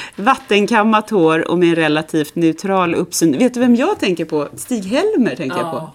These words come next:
Speaker 1: på.
Speaker 2: Eh, jag började tänka på Ture Sventon nu, som
Speaker 1: Just
Speaker 2: också
Speaker 1: det.
Speaker 2: är en ganska,
Speaker 1: Mm.
Speaker 2: han är ju en lite torr,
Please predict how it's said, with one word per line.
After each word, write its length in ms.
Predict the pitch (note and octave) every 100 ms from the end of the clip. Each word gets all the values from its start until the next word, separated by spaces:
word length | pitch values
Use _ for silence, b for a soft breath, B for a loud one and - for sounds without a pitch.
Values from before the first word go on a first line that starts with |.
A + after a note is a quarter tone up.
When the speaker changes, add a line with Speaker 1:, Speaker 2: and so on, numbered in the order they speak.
| -
Speaker 1:
på. 60 |
Speaker 2:
Eh, 80 | G3
jag 220 | G3 G#3+
började 220 | B3+ C4
tänka 240 | C4 B3 G#3+
på 60 |
Ture 200 | G#3 G#3
Sventon 720 | G#3 B3 D#4 E4+ - - B2+ E3 - _
nu, 260 | F3 D3 -
som 80 | F#3+
Speaker 1:
Just 240 | F4+ -
Speaker 2:
också 120 | -
Speaker 1:
det. 60 | D#3
Speaker 2:
är 140 | -
en 100 | -
ganska, 180 | F#3 F#3+
Speaker 1:
Mm. 140 | G#3
Speaker 2:
han 80 | G3
är 40 | A#3+
ju 40 |
en 40 | A#3
lite 180 | - G#3
torr, 360 | A#3+ G#3 F3+